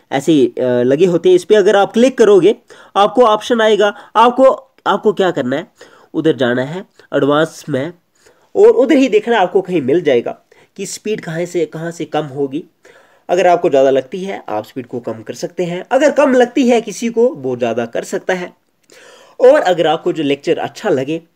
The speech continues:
आप लाइक कीजिए, शेयर कीजिए, सब्सक्राइब कीजिए। इससे क्या होगा, इससे मोटिवेशन आता है, बाकी कुछ नहीं। और मुझे लगता है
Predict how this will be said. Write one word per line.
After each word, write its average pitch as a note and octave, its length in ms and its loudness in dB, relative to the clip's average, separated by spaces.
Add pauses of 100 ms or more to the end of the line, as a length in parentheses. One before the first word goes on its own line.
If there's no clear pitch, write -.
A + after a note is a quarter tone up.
(420)
आप D3 240 -6
लाइक D3 300 0
कीजिए, D#3 320 -8 (320)
शेयर G3+ 340 2
कीजिए, F3 400 -4 (220)
सब्सक्राइब - 560 -6
कीजिए। C3 320 -12 (120)
इससे C#4+ 200 0
क्या C4+ 160 2
होगा, B2+ 280 -4 (260)
इससे - 240 -14
मोटिवेशन G#2+ 540 -10
आता F2+ 220 -8
है, D#3+ 180 -16 (220)
बाकी G#2+ 240 -14
कुछ - 300 -20
नहीं। - 240 -20 (1700)
और A3 220 6 (1300)
मुझे F3+ 180 4
लगता D3+ 260 2
है F3+ 200 -6